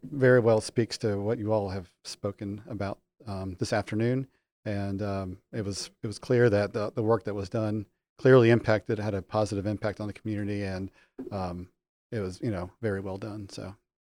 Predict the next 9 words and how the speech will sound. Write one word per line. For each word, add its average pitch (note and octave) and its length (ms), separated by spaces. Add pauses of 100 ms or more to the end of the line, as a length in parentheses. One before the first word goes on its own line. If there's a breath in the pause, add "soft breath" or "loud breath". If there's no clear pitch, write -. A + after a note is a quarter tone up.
(120)
from, B2 220 (160)
from C3+ 120
my C#3+ 120
perspective, A2+ 580
it, G2+ 200
it, A#2+ 280 (120)
it A#2+ 120
was G#2 300 (480)
probably D3+ 380